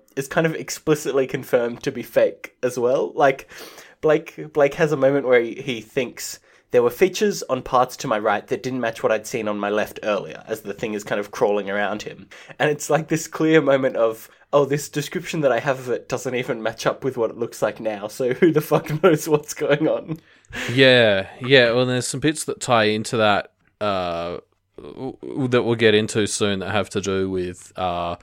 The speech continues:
Speaker 2: the other people in the room, uh, and, and his
Speaker 1: Mm,
Speaker 2: sort of
Speaker 1: true.
Speaker 2: his, his inability to comprehend what he's seeing, uh, because of that.
Speaker 1: <laughs>
Speaker 2: But we'll, we'll get to that.
Speaker 1: Yes. Uh, so, uh, Rose kind of pulls out a strategy where she calls to the demon, compelling it to, to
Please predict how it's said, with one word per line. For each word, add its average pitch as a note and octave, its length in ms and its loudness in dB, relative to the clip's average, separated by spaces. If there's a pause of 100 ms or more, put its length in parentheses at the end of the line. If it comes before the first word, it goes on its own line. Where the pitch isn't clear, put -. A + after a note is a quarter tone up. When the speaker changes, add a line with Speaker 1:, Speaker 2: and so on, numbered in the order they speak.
(280)
Speaker 2:
the G2+ 160 2
other F#2+ 180 2
people F2 460 -6
in F2 120 -12
the E2 80 -12
room, E2+ 320 -12 (260)
uh, F2 320 -8
and, F#2 200 -10
and C#3 240 0
his G#2+ 100 -4
Speaker 1:
Mm, G2 60 -4
Speaker 2:
sort F#2+ 180 -4
of F2 120 -8 (140)
Speaker 1:
true. A2 180 0
Speaker 2:
his, A2 280 2
his A#2+ 180 0
inability G#2 520 4
to F#2 100 -4
comprehend G2+ 640 0
what F#2 160 -4
he's F2+ 120 -6
seeing, F#2 480 -4
uh, F2+ 300 -6
because F#2+ 380 -8
of F2 100 -10
that. E2+ 300 -4 (120)
Speaker 1:
<laughs> F3 140 -8
Speaker 2:
But - 220 -4
we'll, G#2 140 0
we'll G#2+ 160 0
get F#2+ 180 -2
to - 80 -4
that. F2+ 200 -2
Speaker 1:
Yes. - 460 -6 (300)
Uh, B2+ 220 2
so, B2 720 2 (340)
uh, G#2+ 320 -2
Rose D3+ 320 2
kind D3 140 -4
of - 180 -6
pulls C#3+ 220 0
out B2 140 4
a A#2+ 40 0
strategy B2 500 -6
where A2+ 180 -2
she A2 260 -8
calls E3+ 460 2
to C#3+ 80 -4
the A#2+ 80 -6
demon, G2+ 540 -8 (200)
compelling D3 420 2
it C3 160 -2
to, A2+ 340 -4
to - 300 -6